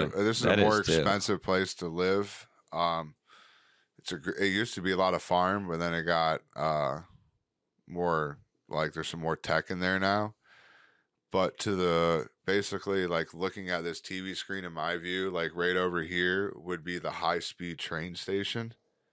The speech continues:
Speaker 2: So that's where you can hop on that, like,
Speaker 1: The
Speaker 2: two hundred
Speaker 1: bullet train.
Speaker 2: Yeah, on the bullet train.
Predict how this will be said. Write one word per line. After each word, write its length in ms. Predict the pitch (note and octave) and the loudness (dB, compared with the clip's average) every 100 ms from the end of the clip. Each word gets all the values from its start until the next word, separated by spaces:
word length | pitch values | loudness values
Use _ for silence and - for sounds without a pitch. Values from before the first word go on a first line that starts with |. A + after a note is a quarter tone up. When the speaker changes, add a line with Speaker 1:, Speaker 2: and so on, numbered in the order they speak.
| _ _ _ _ _ - | _ _ _ _ _ -14
Speaker 2:
So 160 | - | -2
that's 280 | F2+ F2+ - | 0 0 0
where 120 | F2+ | -4
you 100 | F2 | -2
can 120 | E2+ | -2
hop 200 | E2 E2 | 0 0
on 160 | E2+ D#2+ | 2 2
that, 160 | D#2+ D#2+ | 2 2
like, 240 | D#2 D2+ | 0 0
Speaker 1:
The 60 | - | -6
Speaker 2:
two 160 | F2 | -4
hundred 460 | D#2+ D#2+ D#2+ D2+ C#2 | -2 0 0 -2 -8
Speaker 1:
bullet 360 | D2 F2 F2+ D2 | -2 2 4 4
train. 380 | - E2+ D#2 C#2+ | 2 4 2 2
Speaker 2:
Yeah, 220 | E2+ D#2 | 2 2
on 80 | D2+ | 2
the 60 | D2 | 0
bullet 340 | E2 F2 F2+ | 2 2 2
train. 440 | - F#2 G2+ G#2+ | 2 2 2 -2